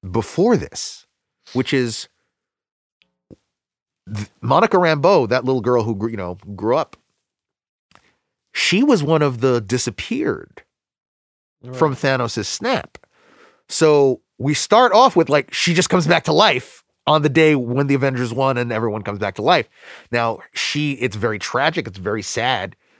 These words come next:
Speaker 1: because in the story, it's, she was at a hospital.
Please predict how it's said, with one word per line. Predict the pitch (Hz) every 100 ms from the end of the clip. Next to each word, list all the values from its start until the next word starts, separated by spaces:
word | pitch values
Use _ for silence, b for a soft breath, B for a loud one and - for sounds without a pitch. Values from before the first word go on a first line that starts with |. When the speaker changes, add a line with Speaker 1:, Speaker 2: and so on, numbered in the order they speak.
| _
Speaker 1:
because | 120 - 110 107
in | 113 101
the |
story, | 104 - 139 127 113
it's, | 110 - - _ _ _ _ _ -
she | - 165
was | 151
at | 143
a |
hospital. | 120 170 170 - 62 -